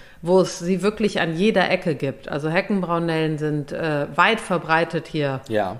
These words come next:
Speaker 1: äh, vor allen Dingen im, im Frühling und so. Und, ähm,
Speaker 2: <laughs>
Speaker 1: einfach mal die
Speaker 2: Und
Speaker 1: Leute
Speaker 2: im Sommer
Speaker 1: fragen,
Speaker 2: nicht?
Speaker 1: äh, naja, und im Sommer und so.
Speaker 2: Ach so.
Speaker 1: Aber, äh,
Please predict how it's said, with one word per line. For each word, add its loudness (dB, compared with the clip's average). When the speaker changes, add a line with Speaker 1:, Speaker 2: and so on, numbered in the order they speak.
Speaker 1:
äh, 0
vor -4
allen 0
Dingen 0
im, -
im -4
Frühling -2
und -6
so. -6
Und, 0
ähm, 4
Speaker 2:
<laughs> -12
Speaker 1:
einfach 4
mal 4
die 2
Speaker 2:
Und 4
Speaker 1:
Leute 6
Speaker 2:
im 6
Sommer 8
Speaker 1:
fragen, 6
Speaker 2:
nicht? 4
Speaker 1:
äh, 2
naja, 4
und 2
im 2
Sommer 2
und -6
so. 0
Speaker 2:
Ach 0
so. -8
Speaker 1:
Aber, 6
äh, 6